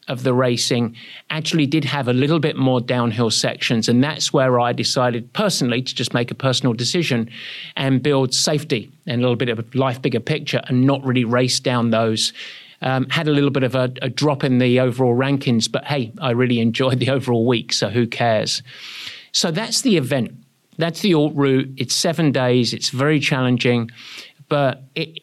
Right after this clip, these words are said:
it really is, I think, two sides. Tougher than I thought it was gonna be, and way more magical than I even thought could be possible. It is a life experience. It's something that I highly recommend.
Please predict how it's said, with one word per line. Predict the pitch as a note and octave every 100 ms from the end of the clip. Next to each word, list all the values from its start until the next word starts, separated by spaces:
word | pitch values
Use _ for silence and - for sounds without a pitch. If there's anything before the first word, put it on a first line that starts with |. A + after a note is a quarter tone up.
| _
it | E3+ D3+
really | D3 E3 G3 F#3+ F3+ E3 -
is, | D#3+ D#3 C3+ A2+ A2 - - _ -
I | -
think, | B2+ D#3 B2
two | F3 D3
sides. | - D3+ A#2+ - - - _
Tougher | - F3 F3+ G#3
than | E3+ D#3
I | D3
thought | C3+ D3+ C3+
it |
was | C3 C3+
gonna | C#3 B2+
be, | B2+ B2 C3+ E3+ - _ _ _ _ _ -
and | C#3 C#3 C3
way | C3+ D3 D3+
more | C#3+ C3+ B2+
magical | C3 C#3 C3 C3+ C3+ A#2
than | A2+ A2+
I | A#2+
even | B2+ B2 B2
thought | A2+ - B2+ B2+
could | C3
be | A#2+
possible. | A2+ - A#2+ C3+ A#2+ A2+ A2 - - -
It | D#3 D#3
is | E3 D#3
a | D3+
life | C3 C3 B2+ B2 C3+
experience. | - - - C3 B2 A#2 -
It's | -
something | D#3+ C3+ C3+
that | B2
I | B2
highly | - D3 D3+ C#3
recommend. | B2 A#2+ - A#2+ A#2 A#2 A2 -